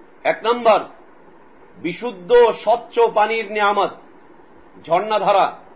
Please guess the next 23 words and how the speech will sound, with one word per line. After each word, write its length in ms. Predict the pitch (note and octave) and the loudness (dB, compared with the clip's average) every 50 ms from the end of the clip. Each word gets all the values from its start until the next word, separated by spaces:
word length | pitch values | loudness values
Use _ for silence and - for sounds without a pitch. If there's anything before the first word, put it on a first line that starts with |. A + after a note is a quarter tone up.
| - - - - - - - - - - - | -20 -20 -20 -20 -20 -20 -20 -20 -20 -10 -4
পানির 420 | - E3+ F#3 G#3+ A#3+ B3+ B3+ B3+ G3+ E3 | -2 -2 0 -2 -4 -6 -6 -8 -10 -8
ঝর্ণাধারা, 600 | - D#3 A3 A3+ A#3 A3+ A3 G#3 G#3+ G#3 G3 F#3 | -4 -4 -4 -2 -2 -2 0 2 2 2 2 0
বিশুদ্ধ 460 | E3 F#3+ F3+ - A3+ A#3+ F#3+ F3+ A3 G#3+ G3+ | -2 -6 -12 -14 -14 -14 -8 -6 -4 -4 -4
স্বচ্ছ 320 | - - A3+ G3+ - - - | -4 -6 -6 -6 -6 -10 -8
পানি। 260 | - G3 G3+ G3 F3+ D3+ - - - - - - - - - - - - - - - - | -4 -4 -2 -2 -4 -6 -8 -12 -20 -20 -20 -20 -20 -20 -20 -20 -20 -20 -20 -20 -16 -12
কিসের 360 | D#3+ F3 E3+ G#3+ A#3 B3 A#3+ A#3+ | -12 -8 -2 0 0 2 2 0
মাম 220 | A3+ A3+ A3 A3+ A3+ | 0 0 0 2 2
ওয়াটার 380 | A#3 A#3 A3+ - A3+ A3 G#3+ | 2 2 2 2 2 2 4
আর 120 | G#3+ G#3 F3+ | 4 2 0
জীবন 240 | E3+ G#3 G3+ G#3+ G#3+ | -2 -8 -8 -6 -4
ওয়াটার? 380 | G#3 G#3 G3+ - G#3 F#3+ F3 - - - - - - - - - - - - - - - - - - - - - - - - - - - - - - - - - - | -4 -4 -2 0 2 2 2 0 -4 -10 -20 -20 -20 -20 -20 -20 -20 -20 -20 -20 -20 -20 -20 -20 -20 -20 -20 -20 -20 -20 -20 -20 -20 -20 -20 -20 -20 -20 -20 -20 -12
বিশুদ্ধ 460 | - D3 D3+ - A3+ A#3 A3+ F#3 G3 B3 A#3+ A3+ | -10 -10 -8 -6 -6 -6 -6 0 2 2 2 2
স্বচ্ছ 380 | - - - G#3+ - - - - A#3 A#3 F#3 | 2 0 0 -2 -2 -2 -4 -2 -2 -2 0
ঝর্ণাধারা 600 | E3+ E3 G3 G#3 G#3 G#3+ G#3 G3 F3+ G3+ G3 F3 | -2 -2 -2 -2 -2 -2 -2 0 2 2 2 0
পানির। 440 | - - F#3 F#3 G3+ F#3+ G3 F3 - - - - - - - - - - - - - | 0 -2 -4 -4 -4 -4 -4 -6 -6 -8 -16 -20 -20 -20 -20 -20 -20 -20 -20 -14 -6
চলতে 300 | - G3+ G#3+ G#3 - A#3 | -6 -4 -4 -2 -2 -4
থাকবে, 300 | F#3 E3 G3+ G3+ F#3 F#3+ F#3+ | -2 -2 -4 -4 -2 -2 -2
আল্লাহ 240 | F#3 F#3+ G3 F#3+ | -2 0 -2 -2
তাবারক 340 | F3 G3+ F#3+ G3 G3 F#3+ F3+ F#3+ | -4 -2 -2 -2 -2 -2 -2 -6
ওয়া 80 | F#3 | -6
তাআলা 260 | F3+ F#3+ F#3 F#3+ F#3 | -4 -4 -4 -4 -4
চালিয়ে 300 | F3+ F3+ F#3 F3+ F3+ F#3 | -4 -4 -6 -4 -4 -4
দিবেন। 280 | E3+ E3+ D#3 C#3+ A#2 G#2 | -4 -4 -6 -8 -8 -10